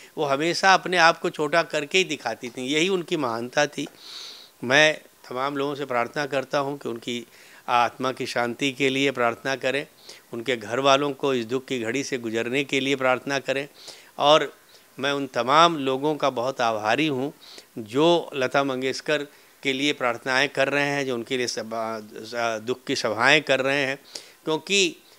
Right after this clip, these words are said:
यही वो वक्त है कि हमको उनको कुछ देना है, हमको उनको श्रद्धांजलि देनी है, हमको ईश्वर से प्रार्थना करना है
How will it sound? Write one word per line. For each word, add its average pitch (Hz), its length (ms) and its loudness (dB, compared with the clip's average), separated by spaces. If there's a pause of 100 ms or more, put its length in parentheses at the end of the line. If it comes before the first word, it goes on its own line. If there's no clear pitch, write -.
(340)
यही 156 440 4
वो 196 220 6
वक्त 165 280 0
है 156 280 8
कि 156 120 -4
हमको 143 400 -2
उनको 143 400 -4
कुछ 143 200 -8
देना 127 460 0
है, 101 180 -8
हमको 117 360 -4
उनको 139 240 -4
श्रद्धांजलि 135 720 -2
देनी 131 340 0
है, 143 140 2
हमको 131 440 -2 (300)
ईश्वर 147 300 -2
से 143 180 -2
प्रार्थना 147 520 6
करना 131 400 0
है 127 180 -2